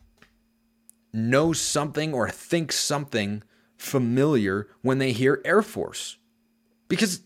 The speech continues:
everybody knows that it's one of the branches of the military. So I think that that is very legitimate. I think that's very legitimate. One thing that, that is also worth pointing out here is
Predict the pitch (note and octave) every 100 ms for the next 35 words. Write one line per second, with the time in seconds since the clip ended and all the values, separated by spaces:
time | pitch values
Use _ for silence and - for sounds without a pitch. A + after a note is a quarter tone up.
0 | - B3 D4+ C#4+ C#4+ B3+ C#4 E4 D4 G#3
1 | A3+ B3 - A#3 A#3+ G#3 A#3+ B3+ B3 B3
2 | C#4 E4 F#4 F#4 - - - _ _ _
3 | _ _ _ _ _ _ _ _ _ _
4 | _ _ _ _ _ _ _ - G3+ B3+
5 | D#4+ E4+ C#4 F3 D#3+ F3 F#3 D3 A2+ A#2
6 | D3+ D#3+ C#3 A2 G2 F#2+ C#2+ - _ _
7 | _ _ _ _ _ _ _ _ _ -
8 | C3+ C#3+ B2+ F#2+ A2 C3+ B2+ A#2 G2+ F2
9 | C#2+ G2 B2+ F#3 F3+ C#3+ B2+ A#2+ A2 _
10 | _ - B2 G#2+ A#2+ A#2 F#2+ D3+ A3+ B2
11 | G2 F2 - F#2 D#2+ D#2 B1+ D#2 F2 A2+
12 | _ _ _ _ _ _ _ _ A#2+ A2+
13 | G2+ -